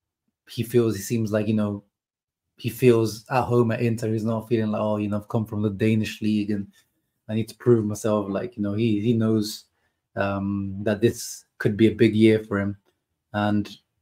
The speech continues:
again, played at right centre back, but maybe, you know, people have talked about it. Could he be,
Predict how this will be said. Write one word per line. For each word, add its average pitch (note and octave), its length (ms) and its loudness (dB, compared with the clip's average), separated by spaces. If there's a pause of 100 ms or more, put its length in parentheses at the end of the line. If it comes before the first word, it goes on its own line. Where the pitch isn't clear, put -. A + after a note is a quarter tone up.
(220)
again, C#3 380 8
played B2+ 280 6
at A#2+ 140 8
right C3 220 8
centre C#3+ 240 2
back, C#3 240 8
but B2 100 4
maybe, C3 360 4
you B2+ 200 4
know, B2 120 2
people B2+ 280 -2
have B2 100 0
talked B2+ 280 0
about A#2 240 4
it. B2 120 0
Could B2 140 0
he B2+ 180 2
be, A#2+ 380 4